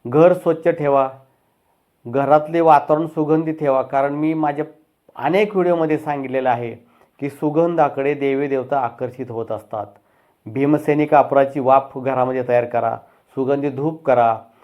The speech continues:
सुगंधी फुलं, सुगंधी अत्तर, घराचं वातावरण सुगंधी करा, सर्व घर स्वच्छ करून करायचं आहे.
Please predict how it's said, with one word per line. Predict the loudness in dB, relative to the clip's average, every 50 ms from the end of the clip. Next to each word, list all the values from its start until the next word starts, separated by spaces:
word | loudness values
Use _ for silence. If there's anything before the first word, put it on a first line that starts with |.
| _ _ _ _ -6
सुगंधी | -2 0 0 2 2 0 -2
फुलं, | -2 -2 -2 0 2 2 2 0 -2 -4 -10 -20 _ _ _ _ _
सुगंधी | -6 -4 -2 -2 0 2 2
अत्तर, | 2 2 0 0 0 2 2 2 0 -2 -8 _ _ _ _ _ _ -2
घराचं | 2 4 6 6 6 6 6
वातावरण | 6 6 6 6 2 0 0 0
सुगंधी | -2 -4 -4 -2 -2 -2 -2 -2 -2 -2
करा, | 0 0 0 0 -2 -4 -10 _ _ _ _ _
सर्व | -2 0 0 0 2
घर | 2 0 0
स्वच्छ | 0 -2 -4 -4 -4 -4 -8
करून | -4 -2 -2 -2 -2 -4 -8 -12 -16 _ _ _ _ _ _ _ _ _ _ _ _ _ _ _ _ _ _ _ _ _ _ _ -2
करायचं | 0 0 0 -2 -4 -8
आहे. | -10 -10